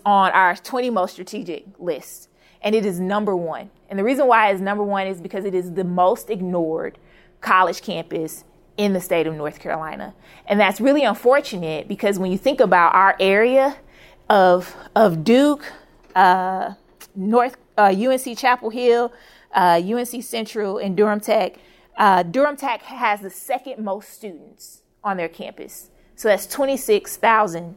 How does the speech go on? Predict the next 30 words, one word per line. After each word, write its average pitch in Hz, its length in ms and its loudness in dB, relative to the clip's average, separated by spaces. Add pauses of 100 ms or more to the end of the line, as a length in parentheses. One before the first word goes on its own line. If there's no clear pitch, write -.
(120)
students - 800 -8
that 185 220 2
are 202 100 -4
there. 160 340 -2 (360)
Um, 175 480 2
that's 190 300 0
more 262 580 4
than 202 220 -4
the 196 80 -8
students 208 380 -10
that 180 180 -2
are 208 160 -6
at 185 300 -10
Duke 240 400 -10 (360)
and 190 320 -2
mo-, 190 240 0 (280)
uh, 165 500 6 (540)
and 247 460 2
North 214 300 0
Carolina 208 400 0
Central 180 440 -12
combined. 156 580 -6 (240)
But 202 180 2
no 202 380 4
church 190 600 -6 (300)
is 196 180 -2
going, 175 580 -2
going 175 300 0
after - 320 -4
it. - 180 -6